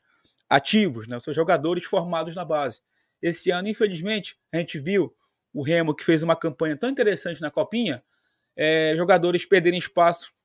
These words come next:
para essas pencas e pencas de jogadores ruins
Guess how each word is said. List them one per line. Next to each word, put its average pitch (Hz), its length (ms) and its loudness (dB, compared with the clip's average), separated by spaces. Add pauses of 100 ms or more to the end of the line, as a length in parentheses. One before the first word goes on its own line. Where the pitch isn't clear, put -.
(680)
para 180 240 2
essas 185 320 -4
pencas 208 500 -4
e 170 60 -10
pencas 180 560 -6 (320)
de 151 80 0
jogadores 160 440 4
ruins 160 440 -6